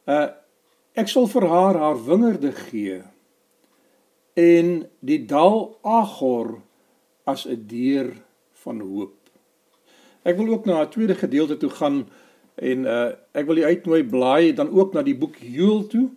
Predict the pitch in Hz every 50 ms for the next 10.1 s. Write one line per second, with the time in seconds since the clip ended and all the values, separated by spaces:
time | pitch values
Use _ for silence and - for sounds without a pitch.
0 | _ _ _ _ _ _ _ _ _ _ _ _ - 165 165 - - 160 156 -
1 | 190 196 190 190 175 151 139 127 120 131 156 175 175 170 175 180 170 - - _
2 | _ _ _ _ _ _ - 196 190 196 185 180 196 202 196 196 - - - _
3 | _ - - - - 143 135 143 - - - - 180 180 180 196 214 240 277 240
4 | - - - - - _ _ - - _ _ _ _ _ _ _ _ _ _ _
5 | _ - 165 160 165 185 156 151 143 143 139 131 - - _ _ - - - 127
6 | 120 127 - - - - 202 202 196 190 196 - 180 147 127 - - 170 165 -
7 | - 190 143 143 151 143 113 113 120 120 - - 120 113 113 123 - - - 160
8 | 156 170 170 - - 165 147 - 170 160 151 151 160 165 - - - - - _
9 | _ _ _ _ _ - - 131 127 - 123 - - 156 143 120 131 127 - -
10 | - _